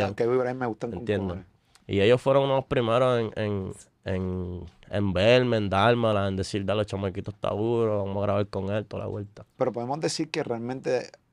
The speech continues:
Speaker 2: tú eres un artista que sí grabaste con Bray, sí grabaste con, con Eladio Carrión, con Kevo, pero podemos decir que tú eres un artista que realmente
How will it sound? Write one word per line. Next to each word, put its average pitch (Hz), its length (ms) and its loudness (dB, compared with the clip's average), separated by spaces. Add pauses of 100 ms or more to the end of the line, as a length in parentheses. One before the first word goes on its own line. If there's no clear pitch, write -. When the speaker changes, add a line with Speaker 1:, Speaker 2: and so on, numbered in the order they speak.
(640)
Speaker 2:
tú 117 300 -2
eres 131 140 0
un 135 160 -8
artista 135 540 -2
que 104 500 -2 (1080)
sí 139 380 2
grabaste 147 460 8
con 120 680 -6
Bray, 143 340 8
sí 135 140 -2
grabaste 123 440 2
con, 107 720 -6 (580)
con 113 200 -4
Eladio 117 260 6
Carrión, 131 840 4 (520)
con 98 200 -10
Kevo, 131 500 4 (400)
pero 117 140 0
podemos 113 220 -4
decir 190 200 -4
que - 100 -14
tú 180 80 -6
eres 170 120 -2
un 165 60 -4
artista 147 340 -6
que 147 80 -4
realmente 135 420 -4